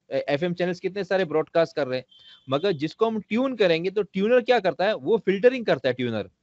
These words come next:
एक को पास करता है, बाकी सबको रिजेक्ट करता है। ओके, अच्छा, नेक्स्ट जो है, वो है वेवलेंथ डिवीजन मल्टीप्लेक्सिंग, ठीक है। ये भी एनालॉग टेक्निक है, मगर ये टेक्निक जो है, ये ऑप्टिकल सिग्नल्स के लिए, मतलब लाइट सिग्नल्स के लिए,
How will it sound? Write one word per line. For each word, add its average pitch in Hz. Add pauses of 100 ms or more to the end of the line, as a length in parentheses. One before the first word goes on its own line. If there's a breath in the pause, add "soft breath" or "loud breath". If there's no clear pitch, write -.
(440)
एक 180
को 220
पास 190
करता 208
है, 160
बाकी 147
सबको 185
रिजेक्ट 123
करता 92
है। 90 (460)
ओके, 170 (1200)
अच्छा, 117
नेक्स्ट 147
जो 214
है, 190
वो 180
है 196
वेवलेंथ 151
डिवीजन 147
मल्टीप्लेक्सिंग, 113
ठीक -
है। 202 (360)
ये 180
भी 214
एनालॉग 175
टेक्निक 151
है, 147 (340)
मगर 165
ये 160
टेक्निक 175
जो 151
है, 156
ये 196
ऑप्टिकल 220
सिग्नल्स 170
के 180
लिए, 165
मतलब 165
लाइट 131
सिग्नल्स 135
के 123
लिए, 98